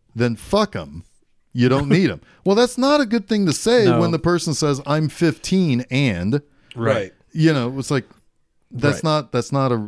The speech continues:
Speaker 1: that's not the response, and I can't watch the show anymore, <laughs> you know, because it's like you are poisoning the well by doling out,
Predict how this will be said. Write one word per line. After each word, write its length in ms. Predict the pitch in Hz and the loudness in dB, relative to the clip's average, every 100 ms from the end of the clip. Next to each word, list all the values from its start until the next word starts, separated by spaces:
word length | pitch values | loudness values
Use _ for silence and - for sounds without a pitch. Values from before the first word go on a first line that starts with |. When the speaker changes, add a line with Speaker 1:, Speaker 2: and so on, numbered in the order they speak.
| 104 | -10
Speaker 1:
that's 280 | 104 113 - | -6 -6 -2
not 380 | 113 117 147 143 | 0 2 0 -4
the 80 | 90 | -8
response, 600 | 82 - 80 80 87 - | -10 -8 -6 -6 -10 -8
and 880 | 113 104 101 101 101 104 107 107 104 | -4 -2 0 0 0 0 0 -2 -2
I 140 | 98 | -4
can't 240 | 98 113 101 | -2 -4 -4
watch 280 | 92 87 101 | -6 -8 -10
the 80 | |
show 400 | 95 - 170 107 | -8 -2 -2 -2
anymore, 360 | 78 76 76 208 - | -4 -10 -6 -6 -4
<laughs> 120 | 196 165 | -4 0
you 160 | 175 | 0
know, 80 | 127 | 2
because 320 | 120 135 117 | -2 -2 -4
it's 120 | 110 | -4
like 200 | 120 107 | -4 -2
you 300 | 107 110 117 117 | 0 2 2 2
are 400 | 101 98 98 - _ _ - | 2 2 0 -2 _ _ -4
poisoning 580 | - 165 131 117 110 101 | 0 2 2 0 0 0
the 80 | |
well 560 | 90 110 131 90 87 92 _ _ _ _ _ - | 0 0 0 -2 -6 -10 _ _ _ _ _ -8
by 280 | 117 104 87 - _ - 127 101 - _ 113 104 | -4 -4 -6 -18 _ -18 -14 -14 -16 _ -16 -2
doling 420 | 127 135 131 117 | 0 2 0 -2
out, 480 | 104 98 92 - | -2 -2 -4 -10